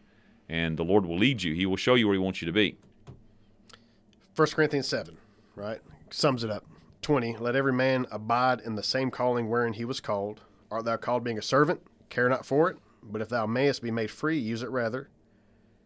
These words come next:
Speaker 2: For he that is called in the Lord, being a servant,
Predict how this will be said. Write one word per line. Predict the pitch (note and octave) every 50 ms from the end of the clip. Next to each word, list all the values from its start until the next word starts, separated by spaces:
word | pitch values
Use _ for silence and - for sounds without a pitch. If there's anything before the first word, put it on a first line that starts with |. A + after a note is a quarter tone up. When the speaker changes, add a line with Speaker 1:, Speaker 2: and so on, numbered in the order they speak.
| _ _ -
Speaker 2:
For | A2 G#2+
he | A#2 C#3 C#3+
that | C3 B2+ A#2
is | A2+ A2 G#2+ G#2 G2 F#2 - - - - - - _ _
called | - - C3+ C3+ C3 C3 B2+ A#2+ - -
in | A#2
the | A2+ G#2+
Lord, | A2+ D3+ E3 D3+ B2+ A#2+ B2 A#2+ - - - G#2+
being | A2+ A#2 G#2
a | G2
servant, | - - D3+ E3+ E3+ B2+ A#2 A2+ -